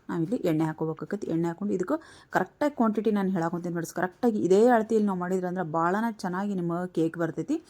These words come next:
ಇದಕ್ಕೆ ನಾನು ಒಂದೂವರೆ ಬಟ್ಲಷ್ಟು, ಯಾವ ಬಟ್ಲಲ್ಲಿ ನಾನು ಮೈದಾ ಹಿಟ್ಟು ಮತ್ತು ರವೆ ತೊಗೊಂಡ್ನೋ ಅದೇ ಬಟ್ಲಲ್ಲೇ ಅರ್ಧ ಬಟ್ಲಷ್ಟು ಎಣ್ಣೆ ತೊಗೊಂಡಿನಿ, ಅರ್ಧ, ಒಂದೂವರೆ ಬಟ್ಲಷ್ಟು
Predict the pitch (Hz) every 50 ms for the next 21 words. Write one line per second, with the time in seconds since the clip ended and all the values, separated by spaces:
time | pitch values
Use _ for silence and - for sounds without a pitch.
0 | - - - - - - _ - 247 320 320 320 262 254 254 214 190 190 208 226
1 | 247 330 320 311 294 339 440 - - - _ _ - 196 190 190 185 160 160 -
2 | - - 160 165 185 233 254 220 247 240 - 247 240 240 240 233 226 226 220 202
3 | 185 175 175 185 185 185 185 180 180 - 190 190 202 208 - - - - - -
4 | 175 - 180 170 165 165 196 208 202 208 180 175 165 165 190 233 - - 185 175
5 | 196 233 285 262 226 196 185 - 185 175 190 254 370 - - _ _ _ _ _
6 | _ _ _ _ _ _ - - _ _ _ 185 165 156 185 196 185 190 185 190
7 | 185 180 - - - - 180 175 180 196 208 208 202 185 175 170 180 233 277 294
8 | - 185 165 165 165 - 226 - 190 190 196 214 220 214 262 269 247 214 185 190
9 | 180 180 170 - - 165 165 - 330 -